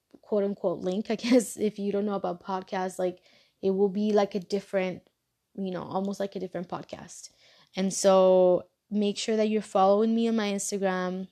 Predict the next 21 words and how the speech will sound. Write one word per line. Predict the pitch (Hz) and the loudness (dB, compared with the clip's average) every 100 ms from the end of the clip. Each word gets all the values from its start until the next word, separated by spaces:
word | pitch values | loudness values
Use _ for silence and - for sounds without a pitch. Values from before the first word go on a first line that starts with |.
| - | -6
at | 185 180 | -6 -2
Jessie | 180 185 196 | -2 -4 -6
Medina | 202 196 190 | -6 -4 -4
Official | 190 - 196 - 180 170 180 _ _ _ _ _ _ _ - | -6 -6 -6 -2 -2 -2 -4 _ _ _ _ _ _ _ -20
so | - - | -10 -4
that | 202 196 180 | -2 -2 0
I | 208 202 202 | 2 2 0
can, | - 196 190 190 - _ _ _ _ _ _ _ _ _ _ _ | -6 -6 -6 -8 -10 _ _ _ _ _ _ _ _ _ _ _
you | 208 | -2
know, | 196 180 | 0 0
when | 175 202 196 | -2 -2 0
I | 190 | 0
announce | 202 196 190 196 | 0 0 -2 -4
it, | |
you | 190 190 | -4 -2
know | 196 190 190 | 0 0 2
what | 196 | 2
it | 196 | 2
is. | 190 180 185 - - - | 2 2 0 -4 -12 -10
And | 196 190 190 185 180 - - | -6 -4 -4 -6 -8 -10 -4
also | 180 185 - 190 180 180 202 202 | -2 -2 -2 0 2 4 2 0